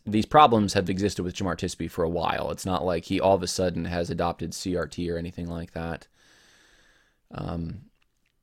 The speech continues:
all right, so the, the, the article then doubles down. It goes through more questions. Uh, additional digging beyond the scope of the critical race theory petition reveals that critical race theory may well be far more pervasive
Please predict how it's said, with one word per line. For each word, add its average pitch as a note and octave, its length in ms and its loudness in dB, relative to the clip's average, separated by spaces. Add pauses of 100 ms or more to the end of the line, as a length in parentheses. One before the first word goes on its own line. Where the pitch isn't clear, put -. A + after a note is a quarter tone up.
(220)
all A#2 80 10
right, D#2+ 180 2
so A#2 480 8 (340)
the, B2 240 2
the, D2+ 340 -10 (480)
the C3 320 4
article F3 380 8
then B2+ 160 8
doubles G2+ 320 6
down. F#2+ 260 0
It F#2 60 -2
goes C#3+ 240 4
through B2 160 2
more G#2+ 280 4
questions. - 760 -4 (100)
Uh, F#2+ 240 0
additional D3 400 2
digging A#2+ 400 4 (100)
beyond A2 380 2
the B2 60 -2
scope G#2 320 2
of F2+ 100 -4
the F2+ 80 -2
critical - 420 -4
race G2 240 0
theory F2+ 300 2
petition A#2 460 -2
reveals G2+ 340 2
that - 140 0
critical G2+ 260 -2
race A#2 220 2
theory G2+ 160 2
may F#2+ 120 0
well C3 280 6
be C3 100 2
far B2 320 2
more B2+ 160 2
pervasive F2+ 600 -2